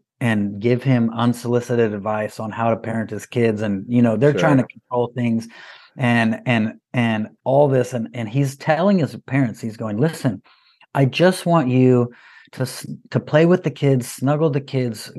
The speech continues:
Speaker 1: give cookies to the kids, do grandparent, just be grandparents, don't be parents, and
Speaker 2: Right.
Speaker 1: let me handle this. And if you have advice, I'll send it to me in an email. I'll read it. I might not take it." But he's kinda setting
Speaker 2: <laughs>
Speaker 1: boundaries with his parents based on
Speaker 2: Yeah.
Speaker 1: a lot of the stuff we said before.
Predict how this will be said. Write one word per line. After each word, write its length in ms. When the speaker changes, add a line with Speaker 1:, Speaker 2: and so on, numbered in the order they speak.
Speaker 1:
give 320
cookies 380
to 120
the 100
kids, 420
do 340
grandparent, 540
just 200
be 80
grandparents, 580
don't 460
be 120
parents, 500
and 140
Speaker 2:
Right. 180
Speaker 1:
let 60
me 200
handle 240
this. 260
And 140
if 100
you 120
have 160
advice, 480
I'll 380
send 260
it 80
to 120
me 140
in 120
an 120
email. 400
I'll 140
read 220
it. 160
I 80
might 220
not 220
take 220
it." 140
But 100
he's 240
kinda 240
setting 340
Speaker 2:
<laughs> 60
Speaker 1:
boundaries 340
with 120
his 140
parents 400
based 360
on 160
Speaker 2:
Yeah. 80
Speaker 1:
a 80
lot 220
of 120
the 40
stuff 260
we 80
said 220
before. 400